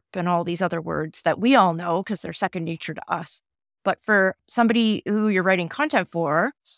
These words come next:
they wanna see that kind of lingo in there, right? Like, they understand that. That's, like, their language. So I think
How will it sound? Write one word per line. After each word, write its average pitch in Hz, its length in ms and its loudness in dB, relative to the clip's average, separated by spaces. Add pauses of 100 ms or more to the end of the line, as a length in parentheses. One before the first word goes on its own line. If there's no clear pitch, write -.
(120)
they 226 300 4
wanna 226 240 4
see 202 180 -6
that 170 200 2
kind 175 220 -2
of 165 100 -4
lingo 190 400 0
in 127 160 -14
there, 110 300 -8
right? 254 240 -6
Like, - 200 -8
they 196 180 4
understand 185 600 0
that. - 180 -10
That's, - 260 -4
like, 156 360 -6
their 160 440 0
language. 156 720 -6 (280)
So 214 380 4 (440)
I 240 120 4
think 220 260 2